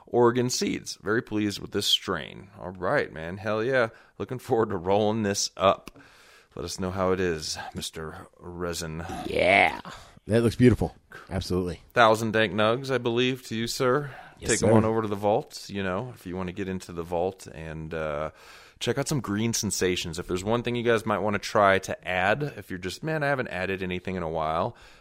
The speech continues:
Speaker 1: green sensations from Playground is in the vault in a couple different sizes, I believe.
Speaker 2: Do we have
Speaker 1: Or
Speaker 2: that,
Speaker 1: just
Speaker 2: man? I
Speaker 1: one.
Speaker 2: should grab one of those myself, man. I do believe in the green sensation. That's the Playgrand's kinda one and done additive. And, uh,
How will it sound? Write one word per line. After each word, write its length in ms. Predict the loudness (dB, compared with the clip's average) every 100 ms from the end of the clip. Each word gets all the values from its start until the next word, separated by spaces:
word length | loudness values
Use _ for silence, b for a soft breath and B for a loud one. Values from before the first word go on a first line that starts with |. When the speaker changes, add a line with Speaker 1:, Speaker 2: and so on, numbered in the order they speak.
| b
Speaker 1:
green 220 | -4 -2
sensations 640 | -2 -2 4 4 4 -2 -4
from 140 | -6
Playground 640 | -4 2 4 6 4 4 0
is 240 | -4 -4
in 80 | -2
the 60 | -2
vault 460 | 0 0 0 -4 -10
in 260 | -8 -6 -8
a 60 |
couple 220 | -4 -4 -2
different 200 | -4 0
sizes, 360 | 0 0 -2
I 80 | -10
believe. 440 | -8 -4 -4 -6 0
Speaker 2:
Do 120 | 4
we 100 | 4
have 200 | 2 2
Speaker 1:
Or 40 | 2
Speaker 2:
that, 80 | 4
Speaker 1:
just 40 | 4
Speaker 2:
man? 200 | 4 4
I 40 |
Speaker 1:
one. 80 | 2
Speaker 2:
should 140 | 0 2
grab 240 | 2 4
one 120 | 6
of 60 | 6
those 260 | 6 2 -2
myself, 640 | -8 0 2 2 0 -10
man. 340 | -8 -6 -6 -8 -6
I 60 |
do 180 | 2 4
believe 380 | 4 4 2 -2
in 80 | -6
the 60 | -4
green 300 | -2 -2 -2
sensation. 640 | -6 -2 -2 -2 -4 -8 -8
That's 260 | -6 -4 -2
the 260 | -2 -4 -6
Playgrand's 640 | -4 0 2 2 2 2 -2
kinda 280 | -2 -2 -2
one 340 | -2 0 2
and 180 | 0 -2
done 400 | -2 -2 -2 -6 -10
additive. 640 | -10 -6 -2 0 0 -2 -10 -18 B B B B
And, 340 | -10 -8 -6 -4
uh, 280 | -4 -4